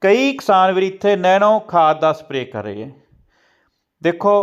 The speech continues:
ਨੈਨੋ ਖਾਦ ਦਾ ਪਹਿਲੀ ਗੱਲ ਤਾਂ ਕਣਕ ਦੇ ਵਿੱਚ ਪੰਜਾਬ ਖੇਤੀਬਾੜੀ ਯੂਨੀਵਰਸਿਟੀ ਸਿਫਾਰਿਸ਼ ਹੀ ਨਹੀਂ ਕਰਦੀ, ਠੀਕ। ਦੂਜੀ ਗੱਲ, ਕਣਕ ਦੇ ਪੱਤੇ ਤਾਂ ਹਜੇ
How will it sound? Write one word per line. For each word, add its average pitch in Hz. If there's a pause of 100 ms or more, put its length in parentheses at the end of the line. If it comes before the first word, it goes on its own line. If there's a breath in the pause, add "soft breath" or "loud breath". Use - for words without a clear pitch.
(380)
ਨੈਨੋ 165
ਖਾਦ 165
ਦਾ 165 (140)
ਪਹਿਲੀ 180
ਗੱਲ 160
ਤਾਂ 165
ਕਣਕ 147
ਦੇ 147
ਵਿੱਚ 147
ਪੰਜਾਬ 131
ਖੇਤੀਬਾੜੀ 127
ਯੂਨੀਵਰਸਿਟੀ 131
ਸਿਫਾਰਿਸ਼ 117
ਹੀ 135
ਨਹੀਂ 156
ਕਰਦੀ, 110 (1120)
ਠੀਕ। 170 (260 soft breath)
ਦੂਜੀ 220
ਗੱਲ, 208 (340)
ਕਣਕ 190
ਦੇ 214
ਪੱਤੇ 196
ਤਾਂ 196
ਹਜੇ 196